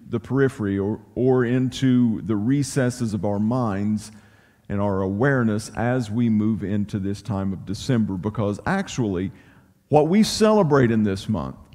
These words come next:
should cause our thankfulness to increase, not be pushed to the side. Amen? We're here to celebrate a Savior that came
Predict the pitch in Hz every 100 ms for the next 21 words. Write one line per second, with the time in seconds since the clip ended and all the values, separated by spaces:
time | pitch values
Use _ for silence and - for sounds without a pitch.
0 | - - - 151 110 147 185 170 131 -
1 | 139 139 127 - 190 202 202 - 139 120
2 | 113 - - - 135 - - 226 226 190
3 | 143 120 73 - - - - _ _ _
4 | _ _ _ _ _ _ 101 110 127 101
5 | 131 123 - 113 107 - 90 95 113 80
6 | 65 73 87 101 135 165 151 92 107 101
7 | 135 101 92 85 98 - - 147 98 85
8 | 73 80 - - _ _ 95 - - 165
9 | 131 90 82 60 - _ _ _ _ _
10 | 104 101 - 131 104 73 57